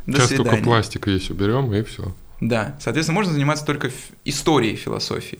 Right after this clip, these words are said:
Speaker 1: То есть изучайте, что там они думали.
Speaker 2: Так.
Speaker 1: Это история, это наукообразно, нормально. Ну, философия-то в двадцать первом веке, какая философия?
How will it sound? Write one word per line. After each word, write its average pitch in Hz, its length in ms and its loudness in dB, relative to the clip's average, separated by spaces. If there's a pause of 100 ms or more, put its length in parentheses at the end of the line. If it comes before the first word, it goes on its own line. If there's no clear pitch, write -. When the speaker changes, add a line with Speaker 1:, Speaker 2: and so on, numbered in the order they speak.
(140)
Speaker 1:
То 113 80 -4
есть 87 120 -6
изучайте, 120 540 0
что 165 220 0
там 156 180 2
они 139 160 4
думали. 120 500 -2 (280)
Speaker 2:
Так. 98 360 0
Speaker 1:
Это 214 280 0
история, 202 460 -2
это 101 220 -6
наукообразно, 139 760 0
нормально. 127 420 0
Ну, 117 240 0
философия-то 110 720 -2
в 104 80 -6
двадцать 127 320 0
первом 135 260 2
веке, 113 240 -2
какая 127 280 -4
философия? - 500 -8